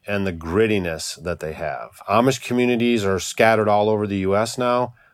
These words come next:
but when one person has a need, they send money, people show up, and they, that's something that I think regular just Americans have really gotten away from,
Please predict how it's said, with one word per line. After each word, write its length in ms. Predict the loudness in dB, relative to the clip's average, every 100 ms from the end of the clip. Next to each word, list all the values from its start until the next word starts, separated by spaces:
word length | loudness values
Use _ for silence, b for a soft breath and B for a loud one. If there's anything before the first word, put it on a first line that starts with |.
| b
but 160 | 0 2
when 240 | 2 0
one 680 | 2 4 4 2 -2 -4 -10
person 540 | -4 -2 -2 0 -2 0
has 260 | 0 0
a 80 | -2
need, 520 | -2 0 0 0 -4 -12 _ _ _ -6
they 80 |
send 320 | -4 -2 -2 2
money, 720 | 4 4 2 2 0 -2 -6 _ _
people 280 | -6 -2 -4
show 340 | 0 0 2
up, 460 | 2 4 4 2 _ _ _ _ _
and 120 | -8
they, 100 | -6 -6 -8
that's 300 | 0 0 0
something 360 | 0 0 0 0
that 100 | 0
I 80 | 0
think 460 | 0 -2 -2 -8 _
regular 420 | 0 2 4 2
just 220 | 0 -2 -4
Americans 840 | 0 2 2 0 -4 -4 -6 -8
have 280 | -6 -6 -4
really 640 | -2 0 2 0 -2 -6 b b b -2
gotten 240 | 0 0
away 260 | 0 0 0
from, 120 | 2